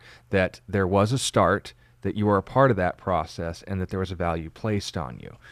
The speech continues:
So if we were created with a sense of value, with a sense of purpose, and with an ultimate destination of reconciliation to him, I'd say the best answer is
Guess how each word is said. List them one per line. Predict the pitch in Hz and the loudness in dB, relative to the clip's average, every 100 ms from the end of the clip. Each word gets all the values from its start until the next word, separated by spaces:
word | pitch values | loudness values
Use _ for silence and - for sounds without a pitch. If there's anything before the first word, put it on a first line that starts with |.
| - - | -20 -18
So | - 104 101 - | 0 2 2 2
if | 123 - 127 | 2 2 0
we | |
were | 110 101 | 2 2
created | - 107 92 87 87 | 0 -2 0 -2 -4
with | 90 139 - | 0 2 2
a | 110 | 0
sense | - 90 - | 0 -4 -4
of | 85 | -6
value, | 87 82 82 90 | -2 -2 -2 -2
with | 117 123 | -2 0
a | 107 | -4
sense | - 92 - | -4 -6 -8
of | 87 | -10
purpose, | - 90 - 92 | -4 -4 -4 -10
and | - 92 90 | -10 -12 -6
with | 113 135 131 - | 0 0 0 -6
an | 101 101 104 | -4 -4 -2
ultimate | 101 107 - 101 | -2 -2 -4 -6
destination | 85 101 - 98 107 117 - | -2 -4 -4 -8 -6 -6 -8
of | 92 | -6
reconciliation | 101 - 98 - 101 101 104 - 92 | -6 -4 -6 -6 -4 -2 -2 -4 -6
to | 92 | -6
him, | 104 127 139 - - - - | -2 -2 -2 -6 -20 -14 -8
I'd | 98 | -6
say | - 98 | -2 0
the | 92 | 0
best | 85 120 123 - | 0 0 0 -4
answer | 101 101 92 107 101 | -6 -6 -4 -6 -2
is | 101 92 87 | 0 0 -4